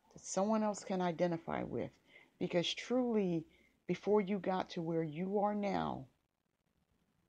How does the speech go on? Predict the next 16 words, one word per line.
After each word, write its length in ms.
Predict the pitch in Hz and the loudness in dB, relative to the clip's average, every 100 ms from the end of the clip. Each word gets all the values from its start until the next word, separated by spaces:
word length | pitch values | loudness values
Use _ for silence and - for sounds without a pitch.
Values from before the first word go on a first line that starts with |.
| _ _ _ _ _ _ _ _ _ _ _ _ _ | _ _ _ _ _ _ _ _ _ _ _ _ _
someone 560 | - - 175 180 180 170 | -12 -2 2 2 2 0
witnessed 580 | 165 - - 165 - 160 | 0 -2 -2 -4 -4 -4
unto 300 | 151 - 147 | -4 -6 -6
you. 320 | 143 135 139 - _ _ _ _ _ _ _ _ _ - - - | -4 -4 -6 -10 _ _ _ _ _ _ _ _ _ -20 -20 -18
Someone 500 | - 202 202 208 202 | -4 0 2 2 0
shared 680 | 185 - 175 170 156 151 - - _ _ _ _ _ _ _ _ _ | -2 0 2 2 2 -2 -6 -16 _ _ _ _ _ _ _ _ _
their 180 | 156 170 | 0 2
shortcomings 760 | 160 165 156 - 156 156 143 151 | 2 0 -2 -2 -2 -2 -4 -8
with 200 | - - | -10 -8
you, 220 | - - - _ _ _ _ | -10 -10 -16 _ _ _ _
and 160 | - 160 | 0 2
you 120 | 180 | 4
were 160 | 190 - | 4 2
able 280 | 180 170 | 2 2
to 200 | 170 170 | -2 -2
identify. 760 | 156 151 143 170 185 - - - | -2 -2 0 0 -2 -6 -12 -10